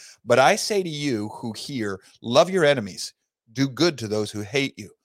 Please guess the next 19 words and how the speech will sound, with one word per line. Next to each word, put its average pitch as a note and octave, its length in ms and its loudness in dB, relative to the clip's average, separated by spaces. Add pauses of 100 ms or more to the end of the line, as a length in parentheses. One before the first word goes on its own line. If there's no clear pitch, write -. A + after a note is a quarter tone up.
(260)
bless D3+ 400 2
those D#3 280 -2
who D3 120 -10
curse - 440 -4
you, F2+ 120 -14 (460)
pray D#3 240 6
for F3 160 -6
those C#3+ 300 2
who C#3 160 -2
are A#2+ 80 2
abusive A#2+ 480 -6
to G#2 100 -10
you. F#2+ 240 -12 (400)
Whoever D3+ 360 4
hits F3 340 -4
you E3 140 -2
on E3 120 4
the D3+ 80 -2
cheek, F#3 340 -6